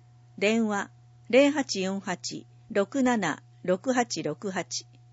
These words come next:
ファックス、零八四八六七六一六四。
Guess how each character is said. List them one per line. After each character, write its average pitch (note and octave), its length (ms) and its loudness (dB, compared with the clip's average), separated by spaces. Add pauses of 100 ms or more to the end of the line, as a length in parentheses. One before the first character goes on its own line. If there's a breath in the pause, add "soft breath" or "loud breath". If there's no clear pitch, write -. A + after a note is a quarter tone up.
(180)
フ C4 80 0
ァ B3+ 40 4
ッ - 20 0
ク - 120 -8
ス、 - 220 -14 (400)
零 C4+ 240 6
八 C4+ 320 -2
四 F3+ 180 -2
八 - 460 -12 (320 soft breath)
六 F#3 320 0
七 G#3 380 0 (220)
六 F3+ 300 0
一 A#3+ 260 -2
六 D#3 300 -4
四。 D#3+ 260 -4